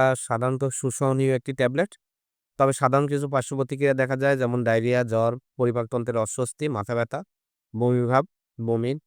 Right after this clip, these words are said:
ত্বকে বিরূপ প্রতিক্রিয়া, উদর শ্বাসতন্ত্রের সংক্রমণ, এ ধরনের পার্শ্ব প্রতিক্রিয়া দেখা যায়। এবং অস্বাভাবিক কিছু পার্শ্ব প্রতিক্রিয়ার মধ্যে রয়েছে স্নায়ুবিক যন্ত্রণা, দুশ্চিন্তা, পেশি বেদনা, দুর্বলতা, অস্বাভাবিক আচরণ, হতাশা, মাথা ব্যথা, ঘোরা,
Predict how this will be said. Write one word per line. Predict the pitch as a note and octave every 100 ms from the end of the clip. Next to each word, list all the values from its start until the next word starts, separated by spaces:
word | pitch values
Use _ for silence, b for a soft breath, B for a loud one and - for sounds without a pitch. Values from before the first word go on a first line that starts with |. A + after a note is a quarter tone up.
| _
ত্বকে | A#2+ A2+
বিরূপ | A#2 B2 A#2+
প্রতিক্রিয়া, | B2 B2+ C3+ D#3
উদর | B2 B2
শ্বাসতন্ত্রের | B2+ - B2 B2+
সংক্রমণ, | - A#2+ C#3 D#3
এ |
ধরনের | A#2+ B2 A#2+
পার্শ্ব | A2+ -
প্রতিক্রিয়া | G#2+ A#2 A#2+
দেখা | A#2 A#2+ C#3+
যায়। | G3
এবং | C3+ C3
অস্বাভাবিক | B2+ D3+ D3
কিছু | D3+ -
পার্শ্ব | C#3 -
প্রতিক্রিয়ার | C#3 D3 C#3
মধ্যে | C#3 B2+
রয়েছে | A#2 A2 - _ _ _ _ _ _ _ -
স্নায়ুবিক | D3+ C#3+ C3+ C3
যন্ত্রণা, | B2 C3 B2 B2+ C3+
দুশ্চিন্তা, | A#2 A#2 - A#2 A2 C#3 - _ _ _ _ _ _ -
পেশি | B2+ -
বেদনা, | B2+ A#2+ A#2 A#2+ D#3+ -
দুর্বলতা, | A2+ A2+ A2 A2 B2
অস্বাভাবিক | A2 A#2+ A#2 A2+
আচরণ, | G2+ - A2 C3+
হতাশা, | G2+ - G#2+ B2+
মাথা | C3 G2+ A2
ব্যথা, | G#2+ A2+
ঘোরা, | G#2 A2